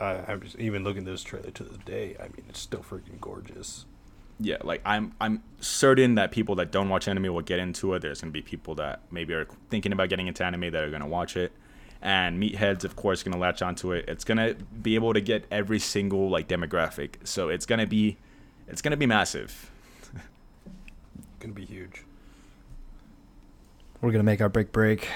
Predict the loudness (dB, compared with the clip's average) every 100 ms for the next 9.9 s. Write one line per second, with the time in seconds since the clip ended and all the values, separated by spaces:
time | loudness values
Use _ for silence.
0 | -4 -2 -2 -2 -2 0 2 2 4 4
1 | 4 0 2 0 0 2 2 0 -4 -4
2 | -4 -4 -6 -6 -8 -8 -8 -8 -8 -10
3 | -10 -6 -6 -6 -10 -12 -10 -10 -10 -6
4 | -2 4 8 10 12 10 8 6 0 6
5 | 12 12 12 12 10 8 12 12 12 12
6 | 12 10 10 10 10 10 8 6 6 8
7 | 6 6 4 6 6 6 4 2 -2 -4
8 | -2 -2 -2 -4 -4 -8 -8 -6 -8 -8
9 | -8 -10 -2 4 6 10 10 10 4